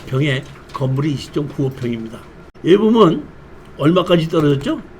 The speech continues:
칠천팔백만 원까지 떨어졌죠. 이억 사천짜리가. 근데 오게끔 땅값이 얼마죠? 팔천팔백이죠. 그러니까 우리가 겨우 보면 낙찰을 받는다 해서 칠천팔백에서 조금 더 쓴다 그러면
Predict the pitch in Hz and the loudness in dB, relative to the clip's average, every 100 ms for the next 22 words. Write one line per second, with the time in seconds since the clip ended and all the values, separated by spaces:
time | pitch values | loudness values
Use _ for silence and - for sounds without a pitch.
0 | - - - - - - - - 190 196 | -20 -20 -20 -20 -20 -20 -20 -10 -6 -4
1 | 196 180 175 175 180 175 170 165 185 180 | -4 -2 0 0 0 -2 0 -2 0 -2
2 | 165 - 160 147 135 131 139 131 127 120 | -2 0 0 0 -2 -6 -6 -6 -8 -8
3 | 120 147 - - - - 277 302 202 - | -8 -10 -14 -20 -20 -4 0 6 6 6
4 | - - - 156 156 180 190 175 - 202 | -2 -18 -8 -4 0 2 2 -2 -4 -4
5 | 196 160 226 160 131 127 226 294 - - | 0 0 2 2 4 0 -2 -4 -12 -20
6 | - - - - 196 247 180 233 294 208 | -20 -20 -16 -12 -4 -4 -4 -4 -2 -2
7 | 139 117 - - - - - 240 220 226 | -4 -6 -10 -20 -20 -8 0 0 2 2
8 | 127 - - - - - - 196 226 247 | 2 -4 -20 -20 -20 -18 -2 2 4 2
9 | 180 202 226 190 175 180 208 147 - - | 4 4 4 2 -2 2 4 4 0 -6
10 | - - - - - - - 202 202 247 | -18 -20 -20 -20 -16 -6 -4 -4 -4 -2
11 | 247 175 175 190 180 214 - - 202 196 | 0 0 0 2 2 0 -2 -8 -6 -4
12 | 202 196 208 208 240 226 208 180 - 202 | -2 0 -2 -2 -6 -4 -4 -4 -4 -4
13 | 190 175 180 311 | -2 -2 0 0